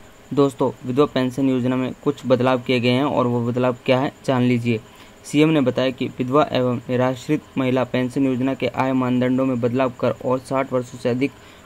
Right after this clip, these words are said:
आयु वाले लाभार्थियों को वृद्धावस्था सम्मान भत्ता योजना में संशोधन को मंजूरी दी गई है। देखिए दोस्तों, समझिए, नई संशोधनों के अनुसार साठ साल की आयु पूरी करने के बाद महिला को वृद्धावस्था सम्मान भत्ता योजना के तहत लाभ मिलेगा।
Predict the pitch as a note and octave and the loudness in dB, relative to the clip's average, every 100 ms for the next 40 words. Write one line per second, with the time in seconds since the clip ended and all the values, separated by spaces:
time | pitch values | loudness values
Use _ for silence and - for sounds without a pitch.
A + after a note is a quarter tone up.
0 | - B2 C3 C#3+ B2+ B2+ B2 A#2+ A#2+ B2 | 0 4 6 4 4 2 2 2 4 2
1 | A#2+ C#3 B2+ - B2+ B2 B2+ C3 C3 C#3 | 2 -2 -2 -4 -4 0 2 2 0 -6
2 | C3 B2+ B2+ B2+ A#2+ A#2+ C3+ - - - | -4 -2 0 0 -2 -2 -4 -4 -8 -16
3 | - B2+ B2 C3 B2+ A#2+ C3 B2 B2+ B2 | -4 -2 0 0 0 -2 -4 -4 -4 -2
4 | C#3 C3+ C3 B2 B2 B2 B2+ D3 D3+ - | -2 -2 -2 0 0 0 0 -2 -6 -14
5 | - - B2 B2+ A#2 A2 A2 - - - | -20 -10 -2 -2 0 -2 -4 -8 -20 -16
6 | - B2+ C3+ C#3+ C3+ C3 D3 D3 - - | -2 0 2 2 0 -4 -8 -8 -10 -12
7 | - C#3 B2 A2 A2+ - - - - - | -2 -2 0 -4 -6 -14 -20 -20 -20 -20
8 | - - C3 C#3+ D#3 D3+ C#3 C#3 C3+ C#3 | -20 -8 0 4 4 2 -2 0 0 0
9 | D3 - C#3 C3 B2+ C3+ C3 - C3 C#3+ | 0 -2 -4 0 0 0 0 -2 -2 -4
10 | - C3+ C3 B2 - A#2+ C3 A#2+ - C3+ | -2 -2 -2 -4 -4 0 -2 -2 -6 -6
11 | A#2+ C3 B2+ B2 B2 B2+ A#2+ B2 B2 C3+ | 0 0 0 -2 -2 -2 0 0 0 0
12 | - A#2 A#2+ A#2 B2 B2+ - C#3 - B2 | 0 -2 -2 0 0 -2 -2 -6 -4 -2
13 | C3 C3 A#2+ A#2+ - C3 B2+ B2 B2 B2 | 0 -2 -4 -4 -2 0 0 -2 -4 -4
14 | B2+ B2 B2+ - A#2+ A#2 A#2+ A#2 A2 | -4 -2 -2 -2 -2 0 -2 -2 -4